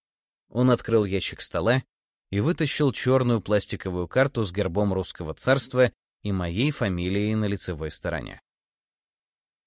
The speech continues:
«Дайте мне слово, что не станете проблемой, Дмитрий Алексеевич», прежде чем протянуть ключ-карту, попросил декан. «Я, разумеется, в любом случае отдам вам пропуск.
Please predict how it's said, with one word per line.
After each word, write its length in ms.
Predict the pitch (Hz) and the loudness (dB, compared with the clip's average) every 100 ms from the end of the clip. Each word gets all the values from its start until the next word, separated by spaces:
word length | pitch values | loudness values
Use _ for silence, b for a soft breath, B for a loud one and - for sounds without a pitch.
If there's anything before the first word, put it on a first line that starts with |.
| _ _ _ _ _ | _ _ _ _ _
«Дайте 440 | 85 87 147 135 123 | -4 2 2 4 4
мне 200 | 120 113 | 4 2
слово, 380 | - 131 117 107 | 2 2 2 0
что 160 | 107 | 0
не 140 | 101 95 | -2 0
станете 500 | - 98 95 90 85 | 0 0 0 -2 -4
проблемой, 560 | 95 90 98 85 71 | -2 -2 -2 -2 -4
Дмитрий 360 | 65 71 - 64 | -8 -10 -8 -8
Алексеевич», 720 | 67 - - 53 50 - - _ _ _ _ _ | -8 -10 -10 -10 -10 -14 -16 _ _ _ _ _
прежде 340 | 104 104 - | -2 -2 -2
чем 220 | 90 92 87 | -6 -6 -4
протянуть 420 | 87 95 92 - | -4 -2 -4 -6
ключ-карту, 640 | 90 87 - 113 120 117 | -8 -8 -2 0 0 -2
попросил 560 | 107 87 87 - 85 76 | -4 -4 -4 -4 -6 -6
декан. 440 | 85 - 69 85 _ _ _ _ _ _ _ _ _ - | -8 -8 -10 -12 _ _ _ _ _ _ _ _ _ -6
«Я, 200 | 92 87 | -2 0
разумеется, 520 | 90 85 98 95 101 | 0 -2 -2 -2 0
в 60 | 101 | 0
любом 260 | 117 180 | 0 0
случае 400 | 123 95 90 98 | 0 -2 -2 0
отдам 260 | 87 87 85 | 0 0 -2
вам 180 | 82 82 | -2 -4
пропуск. 480 | 87 80 - - | -4 -8 -10 -18